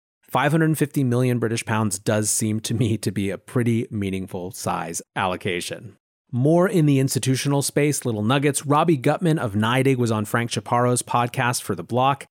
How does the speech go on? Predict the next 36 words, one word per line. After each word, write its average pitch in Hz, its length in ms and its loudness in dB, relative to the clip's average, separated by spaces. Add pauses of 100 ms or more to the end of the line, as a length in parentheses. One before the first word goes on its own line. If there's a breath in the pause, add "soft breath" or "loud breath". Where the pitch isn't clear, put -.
(120)
and 123 220 2
when 131 220 2
asked 180 320 0
about 165 260 2
which 127 320 0 (120)
assets 143 440 0
are 131 160 0
in 139 200 2
the 131 80 2
discussion, 117 580 0
he 120 180 -6
said, 113 300 -2
One 113 240 -2
hundred 214 540 -2
out 139 180 2
of 139 100 -2
one 139 140 -2
hundred 123 340 0
of 107 80 -6
the 110 100 -2
last 113 320 -2
conversations 135 680 0
I've 131 160 0
had 87 420 -4 (280)
with 117 120 -2
investors 120 460 -2
seriously 220 500 2
looking 196 280 2
to - 140 -4
allocate 156 520 -2 (220)
let's - 220 -2
say 170 120 4
over 127 220 2
fifty 165 340 0
million 170 260 2
dollars, 120 500 2